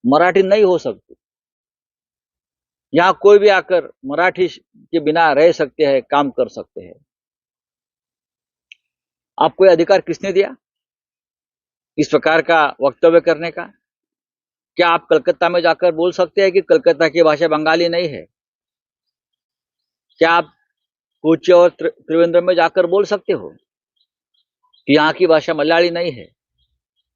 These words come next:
क्या आप लखनऊ में जाकर योगी जी के सामने खड़े होकर बोल सकते हो कि लखनऊ की भाषा हिंदी नहीं है? क्या आप पटना में जाकर नीतीश कुमार जी के सामने बोल सकते हो कि पटना की भाषा <clears throat> हिंदी नहीं है?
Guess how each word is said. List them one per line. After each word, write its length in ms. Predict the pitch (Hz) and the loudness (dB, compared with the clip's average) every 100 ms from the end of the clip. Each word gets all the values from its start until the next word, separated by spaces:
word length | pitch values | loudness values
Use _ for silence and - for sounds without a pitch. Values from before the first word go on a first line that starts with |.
| _ _ _ _ _ | _ _ _ _ _
क्या 120 | 160 165 | 0 0
आप 120 | - | -2
लखनऊ 340 | 151 139 165 180 | -4 -4 -4 0
में 120 | 175 | 0
जाकर 340 | 147 151 170 151 | 0 0 -2 -2
योगी 280 | 143 151 | -2 0
जी 80 | 165 | 0
के 120 | 165 | -2
सामने 380 | 120 156 160 180 | -4 -2 -2 -2
खड़े 220 | - 147 | -4 2
होकर 240 | 165 165 170 | 2 4 0
बोल 200 | 156 185 | 0 -4
सकते 280 | 202 185 220 | -6 -6 -6
हो 60 | |
कि 100 | 175 | -2
लखनऊ 320 | 147 143 160 | -2 -2 -4
की 120 | 160 151 | -4 -4
भाषा 280 | 139 147 | -4 -6
हिंदी 280 | 156 156 170 | -6 -2 0
नहीं 200 | 165 170 | 0 -2
है? 180 | 135 92 _ _ _ _ _ _ _ _ _ _ - | -6 -12 _ _ _ _ _ _ _ _ _ _ -4
क्या 100 | 156 | 0
आप 120 | - - | 0 -2
पटना 340 | 156 - 175 | -4 0 -2
में 160 | 180 175 | 0 2
जाकर 420 | 160 151 170 143 131 | 2 0 0 -2 -6
नीतीश 320 | 135 170 - | -4 -4 -4
कुमार 320 | 156 170 165 | -4 -2 -2
जी 100 | 156 | -4
के 140 | 170 | -6
सामने 280 | 147 156 170 | -6 -4 -2
बोल 180 | 160 185 | -2 -2
सकते 300 | 190 - 208 | -4 -2 0
हो 100 | 147 - _ _ _ _ _ _ - | -2 -4 _ _ _ _ _ _ -12
कि 60 | 147 - | -8 -4
पटना 320 | 147 165 170 | -4 -2 -4
की 160 | 170 156 | 0 -2
भाषा 420 | 127 139 170 151 127 - _ - - | -2 -4 0 0 -2 -10 _ -16 -6
<clears throat> 100 | - | 0
हिंदी 480 | 208 - 151 156 165 | 0 -2 -10 -8 -6
नहीं 180 | 170 | -6
है? 140 | 143 | -10